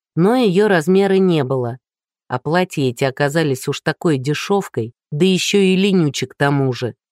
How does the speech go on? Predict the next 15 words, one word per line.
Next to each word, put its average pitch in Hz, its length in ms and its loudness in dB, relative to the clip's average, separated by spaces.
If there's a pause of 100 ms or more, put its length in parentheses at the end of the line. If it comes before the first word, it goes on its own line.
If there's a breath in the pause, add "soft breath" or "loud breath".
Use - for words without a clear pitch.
(180)
Этак 214 340 -4
после 190 300 0
первой 190 380 2
же 156 160 0
стирки - 440 -2
неясно 165 600 2
будет, 123 340 -4
где 139 260 -2
фон, 196 420 -2
а 135 100 -4
где 139 220 -2
ирисы. 131 640 -2 (920)
И 208 100 0
то 226 200 0
верно. 127 560 -2